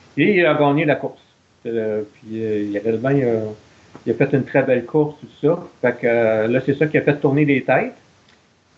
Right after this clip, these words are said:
Puis là, ben, James Hunt, euh, il, il courait pour McLaren à l'époque.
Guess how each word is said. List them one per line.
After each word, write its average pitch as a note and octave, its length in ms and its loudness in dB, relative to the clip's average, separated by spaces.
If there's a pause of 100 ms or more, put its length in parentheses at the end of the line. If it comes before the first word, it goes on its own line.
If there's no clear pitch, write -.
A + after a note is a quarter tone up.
Puis B2 100 -8
là, C#3+ 120 2
ben, B2+ 200 0
James D3+ 280 2 (120)
Hunt, D#3 300 0 (320)
euh, C#3+ 100 2 (160)
il, B2 260 -6 (100)
il B2+ 100 -6
courait C3 300 -2
pour C#3+ 200 0
McLaren C3 640 -2
à A2 100 -4
l'époque. G#2+ 420 -4